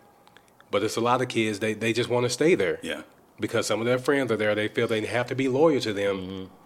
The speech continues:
Speaker 1: That's why you gotta get rid of those friends. You gotta have people that are gonna build you up to make you a better person, because
Speaker 3: Right.
Speaker 1: we all know people.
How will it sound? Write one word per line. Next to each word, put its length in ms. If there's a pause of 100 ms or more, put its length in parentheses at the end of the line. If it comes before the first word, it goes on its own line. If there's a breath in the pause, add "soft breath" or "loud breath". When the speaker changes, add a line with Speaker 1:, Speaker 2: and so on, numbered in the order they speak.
(500)
Speaker 1:
That's 160
why 80
you 80
gotta 140
get 180
rid 160
of 60
those 180
friends. 240
You 80
gotta 180
have 220
people 200
that 60
are 40
gonna 200
build 340
you 140
up 120
to 80
make 220
you 80
a 40
better 240
person, 380
because 460
Speaker 3:
Right. 100 (540 soft breath)
Speaker 1:
we 140
all 120
know 140
people. 440